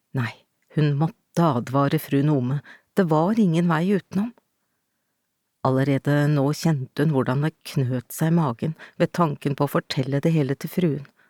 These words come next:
Jo mer hun tenkte på det, desto mer forsto hun hva som sto på spill for den fornemme kvinnen i Holmsund. Om det kom frem at det virkelig var fru Nomes barn de hadde funnet i torvmyrene, og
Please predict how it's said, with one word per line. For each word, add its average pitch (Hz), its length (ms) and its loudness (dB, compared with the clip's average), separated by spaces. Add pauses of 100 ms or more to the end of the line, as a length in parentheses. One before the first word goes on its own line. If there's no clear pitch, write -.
(460)
Jo 175 160 2
mer 147 400 0
hun 185 140 2
tenkte 175 420 0
på 151 220 2
det, 226 80 0 (340)
desto 180 320 0
mer 160 240 2
forsto 160 400 -2
hun 180 160 4
hva 143 160 2
som - 220 -4
sto - 180 -2
på 208 120 -6
spill 208 340 0 (260)
for 175 140 0
den 170 100 4
fornemme 147 560 0
kvinnen 131 320 0
i 139 80 0
Holmsund. 147 560 -2 (960)
Om 139 180 2
det 165 160 0
kom 190 240 2
frem - 320 -6 (320)
at - 80 -8
det 156 140 0
virkelig 156 480 0
var 143 320 2
fru 262 180 0
Nomes 160 400 2
barn 143 300 0
de 147 80 4
hadde 143 180 0
funnet 143 400 0
i 135 80 -8
torvmyrene, 135 800 2 (420)
og - 220 -2